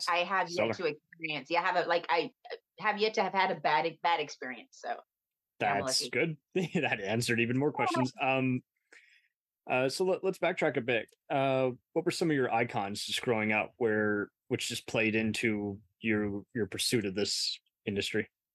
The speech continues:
Speaker 1: Oh God. Okay. Growing up, I have so many. I know. Um,
Speaker 2: Just, just name two. One actor, one actress. <laughs>
Speaker 1: Meryl Streep. I love Meryl Streep.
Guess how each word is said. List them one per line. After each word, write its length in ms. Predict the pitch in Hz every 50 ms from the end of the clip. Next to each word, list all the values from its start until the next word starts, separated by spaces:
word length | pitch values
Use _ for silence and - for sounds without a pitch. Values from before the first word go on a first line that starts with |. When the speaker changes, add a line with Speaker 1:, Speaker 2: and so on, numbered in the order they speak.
| _ _ _ _ _ _ _ _ _ _ - -
Speaker 1:
Oh 420 | 160 165 165 170 165 160 160 160
God. 380 | 147 131 117 151 151 117 120 - -
Okay. 200 | 156 - 156 143
Growing 320 | 147 175 165 165 165 156
up, 140 | 139 139 135 -
I 40 | 143
have 160 | 160 175 -
so 160 | - - 151
many. 300 | 135 120 120 120 135 135 -
I 100 | - 135
know. 140 | 120 113 101 - _ _ _ - - - - - - 185
Um, 600 | 185 180 180 175 170 170 165 165 165 165 165 156 _ 165
Speaker 2:
Just, 160 | 160 - _ _ -
just 180 | - 226 - - 254 -
name 180 | - 196 180
two. 160 | - - - - - _ _ _ - - - - _ _ _ _
One 140 | - 131 127
actor, 220 | 113 113 - 117
one 100 | 107 101
actress. 440 | 101 92 - 95 - - - 151 147
<laughs> 60 | - 160
Speaker 1:
Meryl 600 | - - 143 - - - - - 226 233 262 262 - -
Streep. 300 | - 262 277 294 330 349 - - _ _ _ -
I 80 | 165
love 460 | 170 170 185 202 214 220 214 214 190
Meryl 140 | 185 185 175
Streep. 400 | 170 151 - - 175 180 220 254